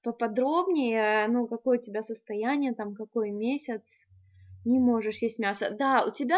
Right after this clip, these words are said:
значит, организм все отлично чувствует. А ты можешь есть рыбу?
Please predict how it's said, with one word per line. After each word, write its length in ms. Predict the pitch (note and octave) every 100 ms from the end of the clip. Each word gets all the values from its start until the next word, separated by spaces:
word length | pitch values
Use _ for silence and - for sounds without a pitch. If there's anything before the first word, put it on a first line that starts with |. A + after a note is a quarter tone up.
| G#4+
значит, 340 | F4+ D#4+ C4
организм 540 | B3 B3+ B3 D#4+ D4 A#3+
все 200 | - D4+
отлично 480 | B3+ B3+ C4+ A#3+ A3+
чувствует. 480 | - B3+ - G#3 -
А 60 | A3+
ты 100 | C4+
можешь 400 | D#4+ G4 F#4 -
есть 220 | B3 - A#3+
рыбу? 420 | B3 G3+ F#3+